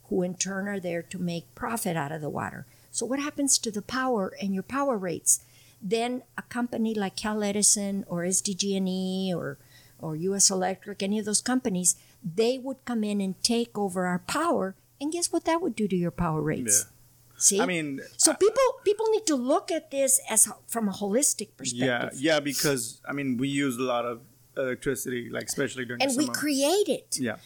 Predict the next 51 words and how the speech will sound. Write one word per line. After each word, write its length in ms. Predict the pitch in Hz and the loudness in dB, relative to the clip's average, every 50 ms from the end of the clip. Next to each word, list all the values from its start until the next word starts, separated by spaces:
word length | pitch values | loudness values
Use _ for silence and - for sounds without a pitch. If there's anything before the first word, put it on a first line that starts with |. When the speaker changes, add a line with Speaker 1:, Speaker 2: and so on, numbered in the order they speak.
| - - | -14 -6
Speaker 1:
Now, 380 | 240 254 269 247 214 208 233 - - - | -2 0 2 2 2 2 0 -2 -6 -4
it, 200 | 269 285 294 - | -2 -2 0 0
it's 240 | 294 302 285 - 302 | -2 -2 0 0 0
really 340 | 311 415 480 494 494 494 453 - | 2 2 2 2 2 0 -2 -2
hard 440 | - 262 247 240 254 247 240 - - | -2 0 2 2 2 0 -2 -4 -8
to 60 | 240 | -8
convince 500 | - 214 208 202 190 220 220 220 214 - | -4 -4 -4 -4 -2 -2 0 0 0 0
people 480 | - 220 202 208 208 202 190 190 190 | 0 0 -2 -2 -2 -2 -2 -2 -2
when 220 | - 190 202 196 185 | -4 -4 -4 -4 0
you 60 | 185 | 2
say, 200 | - - 202 196 | 4 4 4 2
"We 200 | 190 202 214 214 | 0 -2 -2 -2
have 180 | 233 277 277 277 | -2 -2 -2 -2
the 100 | 262 233 | -2 0
lowest 380 | 220 214 208 202 202 196 - | 0 0 0 0 0 0 0
rates 260 | 196 190 190 - - | 0 0 0 0 2
in 100 | 196 185 | 2 0
California," 680 | 175 196 165 165 170 160 - - 208 202 196 196 - - - | 0 0 -2 -2 -2 -4 -4 -2 -2 -2 -2 -4 -6 -4 0
and 200 | 247 254 226 202 | 0 2 2 2
we 80 | 240 | 2
do, 320 | 196 185 262 285 226 - - - - - - - - _ _ _ _ - - - | 4 4 4 4 4 2 0 -4 -18 -20 -20 -20 -20 _ _ _ _ -20 -14 -4
especially 460 | - 208 - - 269 269 269 - 269 254 | 0 0 0 2 2 2 2 2 2 0
when 180 | 240 240 208 | -2 -2 -2
in 40 | 185 | -2
the 80 | 185 196 | -2 0
middle 220 | 208 220 220 202 | 0 0 0 0
of 80 | 196 208 | 0 0
August, 440 | 247 269 233 175 151 143 - - | 0 -2 -2 -2 0 0 0 0
right? 220 | - 147 240 285 151 | 0 0 0 0 0
Speaker 2:
Yeah. 220 | 143 131 127 117 107 - - - - - - | 0 0 -2 -4 -8 -14 -16 -18 -16 -8 -4
Speaker 1:
But 160 | - 226 214 | -2 -2 -2
again, 560 | 214 196 196 262 320 427 453 392 294 180 - - _ _ - - - _ _ _ _ _ - | -2 -2 0 0 2 2 2 2 0 0 -2 -4 _ _ -20 -20 -20 _ _ _ _ _ 0
if 240 | 262 262 - - | 0 0 0 -4
you 80 | 254 247 | -8 -6
take 400 | - - 277 330 370 359 - - | -4 -4 -2 -2 -2 -2 -2 -2
your 140 | 392 302 254 | -2 -2 -2
house, 360 | - - 233 202 202 185 196 | -2 -2 0 0 0 0 0
let's 320 | 247 339 453 453 - - | 0 0 2 4 4 4
say 80 | - 415 | 4 2
your 140 | 339 339 262 | -2 -4 -4
house, 320 | - - - 226 233 - - | -6 -4 -2 -2 -2 -2 -4
for 140 | - 226 | -4 -2
the 60 | 208 190 | 2 2
sake 260 | - - 208 - 220 | 2 2 2 -2 -2
of 80 | 196 | -2
argument, 380 | 196 196 190 190 190 190 175 175 | -2 -2 -2 -4 -4 -4 -2 0
is 100 | 170 - | 0 0
twenty-four 440 | - 196 196 196 190 - - 175 160 | 0 0 -2 -4 -4 -4 -4 -4 -4
hundred 300 | 175 175 165 170 160 - | -2 -2 -2 -2 0 0
square 240 | - - 170 139 131 | 0 2 0 -2 -2
foot, 220 | - - - | -2 -6 -8